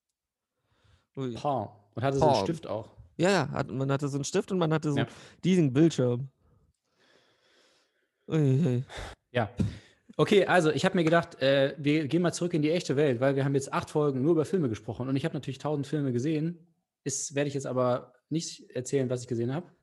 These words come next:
Speaker 1: Nicht?
Speaker 2: Zwinker, zwinker. Äh, vielleicht später, wenn wir noch Zeit haben. Achtundfünfzig Minuten.
Speaker 1: Ja.
Speaker 2: Ähm, ich war grad draußen und ich war so beschwingt irgendwie, weil die Sonne ist da, man hat das Gefühl, es geht voran, Deutschland geht's gut.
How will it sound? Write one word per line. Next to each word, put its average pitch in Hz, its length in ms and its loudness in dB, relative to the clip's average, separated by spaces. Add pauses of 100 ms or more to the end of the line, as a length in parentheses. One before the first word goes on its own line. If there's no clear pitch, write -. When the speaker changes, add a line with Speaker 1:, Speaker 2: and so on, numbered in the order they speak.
(120)
Speaker 1:
Nicht? 233 320 2
Speaker 2:
Zwinker, 127 260 -2
zwinker. 139 400 -2 (460)
Äh, 120 140 2
vielleicht 143 260 0
später, 160 480 -2
wenn 123 140 -2
wir 139 40 0
noch 127 120 0
Zeit 131 220 -4
haben. 143 340 -6 (260)
Achtundfünfzig 131 480 -4
Minuten. 139 500 -4 (240)
Speaker 1:
Ja. 160 120 -6 (320)
Speaker 2:
Ähm, 123 240 -4
ich - 140 -8
war 165 100 0
grad 139 260 -4
draußen 175 340 0
und 151 60 -2
ich 135 100 -8
war 160 140 -2
so 143 120 -6
beschwingt 147 680 -4
irgendwie, 110 640 -4
weil 123 220 -2
die 120 60 -8
Sonne 160 260 -4
ist 143 240 -10
da, 151 240 -4
man 131 160 -2
hat 139 80 -6
das - 60 -16
Gefühl, 143 280 -8
es 127 140 -4
geht 143 120 -8
voran, 139 380 -4
Deutschland 139 360 -4
geht's 127 200 -12
gut. 160 380 -4